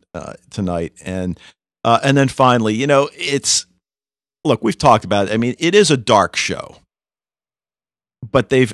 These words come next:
managed to keep a light side to it, usually through Felix, generally through Vic, and very often through Vic and Felix together.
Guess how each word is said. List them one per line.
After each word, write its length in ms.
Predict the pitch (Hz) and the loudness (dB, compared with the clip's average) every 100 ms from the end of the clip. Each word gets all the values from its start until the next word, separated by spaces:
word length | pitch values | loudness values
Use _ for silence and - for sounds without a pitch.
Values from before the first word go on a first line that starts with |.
| - | -2
managed 720 | 123 117 131 147 143 131 - | 0 2 2 0 0 -4 -6
to 100 | - | -6
keep 320 | 110 135 123 _ _ _ | -6 -4 -6 _ _ _
a 60 | 101 | -4
light 360 | 101 107 117 | 0 0 0
side 360 | - 131 107 98 | -2 2 2 2
to 140 | 110 110 | -2 -4
it, 80 | |
usually 500 | 110 120 160 143 165 | -2 0 0 0 -2
through 180 | 156 165 | -2 -4
Felix, 640 | 156 - 110 110 113 - - _ _ _ _ _ _ _ _ - | -4 -2 -2 -2 -2 -4 -6 _ _ _ _ _ _ _ _ -6
generally 460 | 110 123 135 143 | -2 0 0 -2
through 220 | 135 147 135 | -2 -2 -2
Vic, 420 | 113 104 107 - _ _ _ | 0 0 -2 -8 _ _ _
and 140 | 110 | -4
very 260 | 98 127 127 | 0 2 4
often 300 | 113 113 123 | 4 2 0
through 220 | 107 120 | -2 -4
Vic 280 | 98 117 117 | -2 -4 -2
and 100 | 107 | -4
Felix 400 | - 123 107 - | -2 -2 -2 -4
together. 540 | - 101 113 107 95 | -6 -2 -2 0 -2